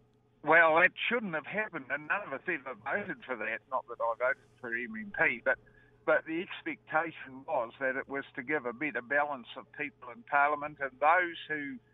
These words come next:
actually scored quite significantly and, and didn't have, even have a representative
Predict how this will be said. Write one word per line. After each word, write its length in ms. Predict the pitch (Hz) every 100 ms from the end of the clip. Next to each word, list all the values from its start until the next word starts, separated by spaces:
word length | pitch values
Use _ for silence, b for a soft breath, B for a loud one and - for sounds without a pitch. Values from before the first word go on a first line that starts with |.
| b _ -
actually 580 | 160 - - 151 131 123 -
scored 360 | - 160 147 110 _
quite 260 | 160 139 120 -
significantly 920 | 127 139 170 135 120 110 127 151 139 -
and, 260 | 139 - -
and 160 | 135 139
didn't 240 | 156 147
have, 200 | 147 151
even 280 | 160 147 -
have 200 | 151 147
a 120 | 156
representative 760 | 156 - 147 147 214 208 156